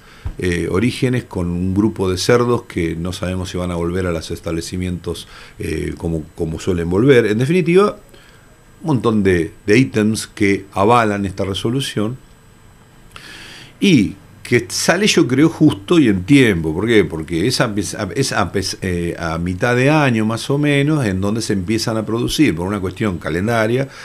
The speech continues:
y de, histórica dentro de nuestro país, las ferias de cerdos en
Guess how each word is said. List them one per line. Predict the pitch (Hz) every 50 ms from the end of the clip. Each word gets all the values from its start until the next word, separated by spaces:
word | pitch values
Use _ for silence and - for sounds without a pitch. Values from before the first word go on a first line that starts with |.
| - - - - -
y | - -
de, | 71 69 69 67 69 67 67 67 67 - - - - - - - - - - - - - - - - - - - - - - - - - - - -
histórica | 87 - - 156 135 107 95 90 85
dentro | 87 95 92 87 92 104
de | 104
nuestro | 104 98 110 120
país, | 123 147 135 139 147 151 147 139 -
las | 113 117 123 -
ferias | - 143 139 135 139 147 151 135 104
de | 101
cerdos | 95 - - 110 110 120 131 143 131 - 95
en | 90 98 110 113 101 92 85 73 71 71 69 67 69 -